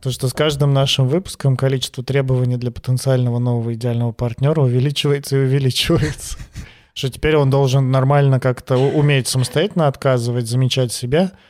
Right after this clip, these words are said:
отказывать и принимать отказы, потому что это тоже важно. Не хочется встречаться с партнёром,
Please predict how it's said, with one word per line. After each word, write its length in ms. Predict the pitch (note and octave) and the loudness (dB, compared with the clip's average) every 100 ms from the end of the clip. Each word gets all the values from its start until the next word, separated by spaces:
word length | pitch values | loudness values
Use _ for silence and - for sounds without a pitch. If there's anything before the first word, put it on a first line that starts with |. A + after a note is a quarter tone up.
| _ _ | _ _
отказывать 840 | B2+ B2 - D3+ F#3 C#3+ B2+ A#2 C3+ | -4 -4 0 0 2 2 2 0 -2
и 140 | C3+ | 0
принимать 520 | B2 C3 C3 A#2+ A2+ | 2 2 4 2 -2
отказы, 360 | A#2 - D3+ C#3+ | -6 -2 0 0
потому 320 | - A#2 A#2+ | -4 -2 -2
что 160 | - - | -4 -12
это 80 | - | -8
тоже 240 | D3 D3 | -4 -4
важно. 400 | A2+ G#2+ - A2 | -4 -8 -8 -6
Не 240 | A#2 B2+ | -2 0
хочется 460 | C3 B2 - - A#2 | 0 -2 -6 -8 -8
встречаться 760 | - - - B2 B2 A#2 B2 | -8 -12 -8 -6 -6 -8 -8
с 140 | A2 - | -10 -12
партнёром, 580 | - B2+ - E3+ G3 | -8 -8 -2 0 0